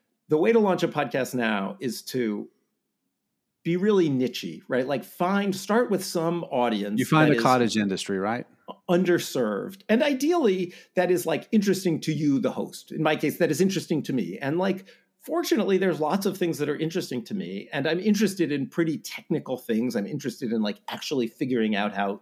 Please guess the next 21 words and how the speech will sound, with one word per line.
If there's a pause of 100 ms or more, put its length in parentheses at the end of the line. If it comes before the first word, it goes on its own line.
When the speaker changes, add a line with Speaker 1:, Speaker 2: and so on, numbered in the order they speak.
Speaker 1:
things
work. (640)
And
start
a
podcast
for,
like, (100)
some
specific
fifty
thousand
people
who
are
doing
something
interesting
and
who
some,